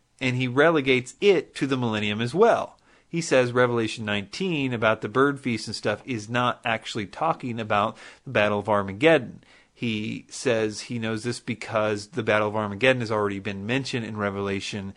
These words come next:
sixteen and, you know, before that. But I think that is wrong. I think that, uh, just from, um, studying the sort of format of how Revelation is laid out,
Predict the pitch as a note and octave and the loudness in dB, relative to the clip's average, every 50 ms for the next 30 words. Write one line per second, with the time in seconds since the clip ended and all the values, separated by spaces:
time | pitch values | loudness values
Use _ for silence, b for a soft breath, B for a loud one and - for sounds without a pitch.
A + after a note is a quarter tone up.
0 | B B B B B B - - - - - F3 F3+ F3 - - - - - - | B B B B B B -12 -8 -6 0 2 2 2 2 -2 -6 -8 -8 -6 -6
1 | D3+ D3+ D3+ D3 D3 D3 D3 C#3+ C#3 - - B2+ B2 A#2+ A#2+ A#2+ A#2 A2+ A2+ A2 | -4 -2 -2 -2 -2 -2 -2 -4 -4 -6 -6 -6 -4 -2 -2 -2 -2 -4 -6 -6
2 | A2 G#2+ G#2 G2+ G#2 - - - B2+ B2+ A#2+ A2 G#2 G#2 G#2+ G#2 G#2+ - - b | -6 -6 -6 -8 -10 -10 -6 -4 -2 0 0 0 0 0 -2 -2 -4 -6 -10 b
3 | b b b b b b - A#2+ A2 A#2 A2+ A2+ A2+ A2+ A#2 - - - - - | b b b b b b -8 0 6 8 8 8 8 6 4 2 -4 -18 -4 -2
4 | G#3+ G#3+ G#3 G3+ - - _ _ _ _ - F3+ F3 F3 F3 F3 E3+ E3+ E3 - | 0 0 0 -2 -6 -10 _ _ _ _ 0 2 4 6 6 6 4 2 0 -2
5 | C#3+ D#3+ D#3 D3+ D3+ D3 C#3+ C3 B2+ - C#3+ D3+ D3+ D3+ D#3+ D#3+ D#3+ D#3+ D#3+ E3 | -2 -2 0 0 0 -2 -2 -6 -8 -10 -12 -6 0 4 6 6 8 8 6 4
6 | D#3+ D#3+ - C#3+ C3+ B2+ - E3 D3+ C#3+ - - C#3+ C3+ C3 B2+ B2+ - C3 B2+ | 2 0 0 -2 -2 -2 -2 -6 -6 -6 -2 0 2 2 2 0 0 0 2 4
7 | B2 B2 B2 A#2+ A#2+ A#2+ A#2+ A#2+ C3 C3 B2+ - - - - - - C3 B2+ B2+ | 4 6 6 6 6 6 4 2 -2 -4 -4 -6 -12 -18 -8 -2 0 2 2 2
8 | B2 B2 A#2+ A#2+ B B B B B B B B B B B B B B _ - | 2 0 -4 -6 B B B B B B B B B B B B B B _ -2
9 | B2 A#2 A2+ A2 A2+ A2+ A2+ A2+ A2 A2 G#2+ - - - C#3 C3 C3 B2+ A#2+ G#2+ | 0 2 2 2 2 2 0 -2 -4 -6 -8 -4 -2 0 2 2 2 0 -2 -4
10 | - - B2+ A#2+ A2 G#2 - - _ _ _ _ _ _ _ _ - C3+ C3+ C#3 | -4 -4 -4 -4 -4 -6 -8 -16 _ _ _ _ _ _ _ _ -4 0 2 2
11 | C#3 C3+ C3 B2+ B2+ B2+ A#2+ A#2+ B2 B2+ B2 B2 B2 B2 A#2+ A#2+ A#2+ A#2 - A#2+ | 4 4 6 6 6 6 4 4 2 4 4 6 4 4 4 2 0 0 -2 -4
12 | A2+ G#2 G#2+ G#2+ G#2 G2+ G#2 A2+ C3 C#3 C3+ B2+ B2 - - | -4 -2 0 2 2 4 4 4 6 6 6 6 4 2 -4